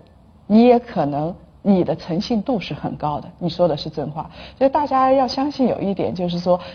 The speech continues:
你在台上听到的很多数据，有可能不如你跟朋友交流几个小时，或者在饭桌上吃饭两个小时交流的数据来得真实。也就是说，你可以随时随地地掌握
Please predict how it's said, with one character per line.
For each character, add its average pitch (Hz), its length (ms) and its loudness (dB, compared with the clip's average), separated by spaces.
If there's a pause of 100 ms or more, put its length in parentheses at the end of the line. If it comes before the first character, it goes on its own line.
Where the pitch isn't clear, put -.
你 196 100 -2
在 294 140 2
台 247 240 0
上 339 180 0
听 285 180 0
到 285 160 4
的 196 80 2
很 196 160 -8
多 180 140 0
数 196 180 -4
据， 165 220 -2 (220)
有 190 160 4
可 220 160 -2
能 156 160 -4
不 262 200 2
如 151 300 0
你 190 260 -2
跟 180 160 -2
朋 180 240 -4
友 185 140 0
交 214 300 2
流 156 240 -2
几 - 200 -10
个 156 120 -2
小 160 200 0
时， 156 240 -2 (220)
或 269 160 4
者 165 120 0
在 175 220 -4 (120)
饭 226 180 2
桌 202 180 -2
上 214 220 0
吃 196 180 -8
饭 214 220 -2
两 139 160 -6
个 151 80 -4
小 143 180 0
时 160 220 -4 (220)
交 269 240 4
流 185 160 2
的 185 80 -4
数 202 260 -6
据 160 240 -4 (220)
来 165 260 -2
得 214 100 -6 (140)
真 320 300 0
实。 - 300 -10 (840)
也 269 140 4
就 370 160 4
是 - 40 -6
说， 330 200 6
你 226 120 4
可 226 200 2
以 277 120 4
随 190 380 0
时 196 220 -2
随 165 280 -2
地 233 180 0
地 156 100 0
掌 147 320 -8
握 190 200 2